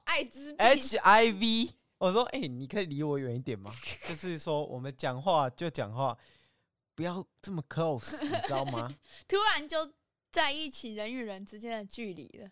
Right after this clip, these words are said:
Speaker 2: 然后就想说：“好啦，算了，反正他那一群就是那种大学咖嘛，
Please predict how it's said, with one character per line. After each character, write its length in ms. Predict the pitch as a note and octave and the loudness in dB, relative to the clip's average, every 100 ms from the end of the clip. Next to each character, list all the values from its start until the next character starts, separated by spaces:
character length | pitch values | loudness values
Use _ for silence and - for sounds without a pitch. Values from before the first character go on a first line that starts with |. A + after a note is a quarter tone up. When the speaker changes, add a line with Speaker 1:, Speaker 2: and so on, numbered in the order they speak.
| - | -2
Speaker 2:
然 20 | |
后 160 | - A3 | 0 2
就 120 | A3+ | 0
想 200 | A3 C#3+ | -2 0
说 240 | D#3 F3 E3 | 2 2 4
：“好 120 | C3+ | 4
啦， 120 | B2+ | 4
算 240 | B2+ D#3+ C#3 | 4 0 0
了， 100 | A#2+ | -4
反 180 | B2 | -4
正 60 | C3+ | -4
他 120 | D#3 | -4
那 120 | D3+ | -4
一 80 | D3+ | -6
群 300 | D3 - G#2 - _ _ | -8 -12 -14 -18 _ _
就 120 | D3 | -2
是 200 | D3 C#3+ _ _ _ _ _ _ _ _ _ _ | -2 -4 _ _ _ _ _ _ _ _ _ _
那 120 | D3 | -4
种 240 | C3+ A#2 A#2+ | -4 -4 2
大 220 | E3 C3 | 6 6
学 320 | - A2+ G#2+ | 2 -8 -10
咖 320 | - A2+ G#2 | -8 -6 -6
嘛， 160 | G#2+ | -8